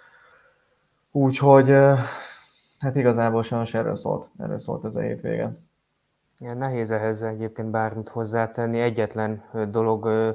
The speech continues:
Speaker 2: a, tegnap a baleset után nem sokkal küldtél be a szerkesztőségi chatbe egy képet, hogy hogyan nézett ki az autó a, a baleset után. Hát, nem vagyok egy nagy rali szakértő, de, tehát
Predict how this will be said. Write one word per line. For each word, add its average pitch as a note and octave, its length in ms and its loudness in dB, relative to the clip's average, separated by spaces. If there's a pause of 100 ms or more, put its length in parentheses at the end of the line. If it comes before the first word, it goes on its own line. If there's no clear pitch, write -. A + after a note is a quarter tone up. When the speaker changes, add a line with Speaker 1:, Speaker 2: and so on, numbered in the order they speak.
(140)
Speaker 2:
a, A2 440 -10
tegnap A2+ 440 -2
a G#2 420 -2
baleset G#2+ 440 -2
után G2+ 220 -6
nem G2+ 140 -6
sokkal G2+ 560 -6
küldtél G#2 360 -8
be G2 100 -4
a G2 80 -4
szerkesztőségi G2+ 800 -10
chatbe G2 380 -8
egy G2 140 -6
képet, G2 340 -8
hogy G2+ 140 -14
hogyan G2+ 260 -6
nézett G2 400 -8
ki G2+ 220 -10 (360)
az G#2+ 100 -10
autó G#2 440 0
a, G2+ 220 -2
a A2 80 -10
baleset G#2 500 -2
után. G#2 300 -4
Hát, G#2+ 220 -4 (360)
nem D3+ 200 6
vagyok C3+ 280 6
egy B2 140 2
nagy B2 200 2
rali B2 240 0
szakértő, A#2 640 -4
de, A2+ 420 2 (300)
tehát A#2 160 -8